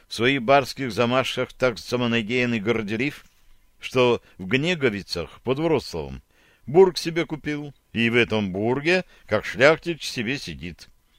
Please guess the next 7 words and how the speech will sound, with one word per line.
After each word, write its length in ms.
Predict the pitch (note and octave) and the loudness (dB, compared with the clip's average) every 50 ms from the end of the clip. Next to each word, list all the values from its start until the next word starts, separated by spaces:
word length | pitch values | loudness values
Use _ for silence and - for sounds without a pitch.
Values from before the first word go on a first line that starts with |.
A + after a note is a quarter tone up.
| _ _ _ _ _ - | _ _ _ _ _ -8
Уже 260 | F2+ G2+ F2+ G2 C3 | -8 -6 -2 0 0
ему 420 | C3+ C3+ C3+ C3 B2 C3 C#3 C3 | 0 2 0 0 0 -2 -4 -2
как 260 | G2 G#2+ A#2+ B2+ B2+ A2+ | 0 2 2 2 2 0
бы 280 | A#2+ B2 A#2+ G#2+ G2 - _ _ _ _ _ | -2 -2 -2 -4 -6 -8 _ _ _ _ _
и 60 | - | -8
шляхетство 840 | F#2 - - - C3+ D#3 D#3+ - C#3+ C#3 A2+ - - - - G#2 G2+ | -8 -8 -2 2 4 4 4 4 2 -2 -4 -6 -8 -8 -6 -6 -6
светит, 460 | - - F#2+ F#2 D2+ - - B1+ | -6 -6 -8 -8 -8 -10 -14 -18